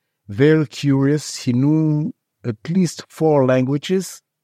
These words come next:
and he was kind of an, an intellectual Muslim and also a martial art expert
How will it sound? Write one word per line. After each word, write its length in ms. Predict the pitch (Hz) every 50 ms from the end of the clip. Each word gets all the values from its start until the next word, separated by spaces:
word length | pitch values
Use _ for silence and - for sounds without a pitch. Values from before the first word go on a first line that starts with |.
| _ _ _ _ _ _
and 720 | - 131 131 127 127 127 127 127 127 123 123 123 120 113 - -
he 100 | 170 196
was 220 | 190 175 147 135
kind 240 | - 190 208 214 208
of 160 | 180 - -
an, 160 | 151 143 - - _
an 180 | 131 127 127 123
intellectual 1080 | 120 120 113 - - 131 123 123 135 160 185 - - - 190 175 175 170 170 165 - - _
Muslim 640 | 117 117 131 165 196 190 - - 120 101 90 82 - _ _ _ _ _ _
and 180 | 120 123 127 -
also 440 | - 135 143 151 139 - - 147 139
a 60 | 127
martial 420 | 123 131 131 131 123 - 131 123
art 280 | 123 120 117 117 110 - -
expert 420 | 110 107 - - - - -